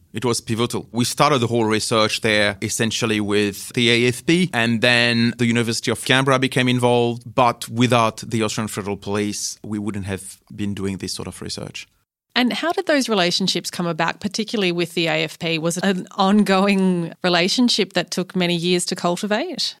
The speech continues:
Speaker 1: Yes, I think there is no secret for any good and robust relationship.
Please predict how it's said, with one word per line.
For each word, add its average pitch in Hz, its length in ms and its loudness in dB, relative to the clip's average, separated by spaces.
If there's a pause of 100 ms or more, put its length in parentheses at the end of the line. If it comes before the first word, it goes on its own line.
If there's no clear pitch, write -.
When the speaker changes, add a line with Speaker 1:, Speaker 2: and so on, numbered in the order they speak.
(140)
Speaker 1:
Yes, 113 460 2
I 117 160 2
think 113 220 2
there 110 120 4
is 107 140 0
no 107 240 2
secret 107 800 -2
for - 180 0
any 143 240 2
good 117 380 0 (100)
and 107 200 -2
robust 104 520 -2
relationship. 101 680 -2